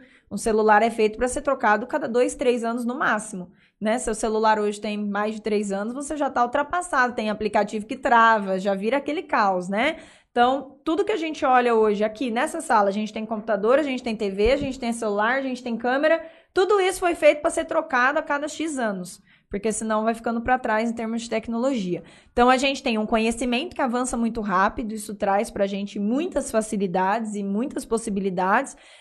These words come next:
mas, ao mesmo tempo, a gente tem um cérebro que ele evoluiu numa época que o ser humano corria atrás de gazela, subia em árvore, vivia em caverna,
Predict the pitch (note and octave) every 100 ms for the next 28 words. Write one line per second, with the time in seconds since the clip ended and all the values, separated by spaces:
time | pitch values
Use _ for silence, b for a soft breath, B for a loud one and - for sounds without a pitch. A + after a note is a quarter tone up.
0 | b C#4+ D#4+ F4 E4 D4 C4+ C4+ D4+ E4+
1 | B3+ C4+ C4+ D4 C4 B3 A3+ A#3 C4 D#4
2 | F#3 F#3 b b b _ B3+ A3+ B3 D4
3 | C4 B3+ A3+ A3 C4+ D4 B3 A3+ A#3+ C#4
4 | C4+ B3+ B3 B3 A3 G3+ G3+ G#3+ A#3 B3
5 | B3 A#3 A3+ G3+ G3 G3+ C4+ F4+ E4 B3
6 | A#3 A3 G#3+ A#3+ E4+ E4 C#4+ C4 A#3+ C4
7 | C4 G#3 G3 A3 D#4+ G4